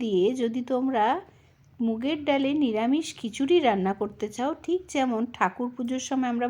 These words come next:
ভোগের জন্য রান্না করি, খুব সহজে তার রেসিপিটা কীরকম হতে পারে সেটাই এখন শেয়ার করছি। প্রথমেই মুগের ডালটাকে খানিকটা ভেজে নেব, হালকা একটু রং আসলেই অফ করে দেবো। তারপরে সেটাকে ধুয়ে এবার জল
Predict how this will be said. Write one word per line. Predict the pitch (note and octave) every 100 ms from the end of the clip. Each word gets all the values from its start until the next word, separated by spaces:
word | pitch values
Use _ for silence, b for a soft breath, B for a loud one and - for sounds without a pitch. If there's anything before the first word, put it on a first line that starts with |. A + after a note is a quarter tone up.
| A#3+
ভোগের | G3+ G3 G3+
জন্য | G#3+ A3 A#3
রান্না | F#3+ F3 G3
করি, | A#3 F#3+ A#3+ - b b - - -
খুব | - F#4 F#4+ -
সহজে | G#3+ G#3 B3+ C#4+ F4 F4
তার | A#3 A3+ A3+
রেসিপিটা | F#3+ - A3 B3 A#3+ C4 C4
কীরকম | G#3+ G3 A3+ A#3+ G3
হতে | F#3+ C#4
পারে | G#3+ F3 C4 - b b b b -
সেটাই | G3+ A3 C4+ A3
এখন | - C#4+
শেয়ার | - D#3 C#3
করছি। | - - -
প্রথমেই | A3+ B3+ B3+ C#4+ C#4
মুগের | B3 B3+ A#3+
ডালটাকে | A#3+ B3+ B3+ C4 C4+
খানিকটা | B3 B3 B3 C4
ভেজে | B3 A#3+ B3 B3
নেব, | B3 G#4+ - b b b -
হালকা | G4+ G4+ G4+ F4
একটু | C#4 C#4+
রং | A#3+ G#3 G#3
আসলেই | G3+ C#4 D#4+ G3
অফ | -
করে | D#3+ D3+
দেবো। | D3+ D#3+ F3
তারপরে | G3+ G3 G#3+ A#3
সেটাকে | A#3 G#3 G3+ A3+ G3+ -
ধুয়ে | G3+ G#3 A3 E4+ A4 b b b b -
এবার | G3 F#3+
জল | F#3+ F3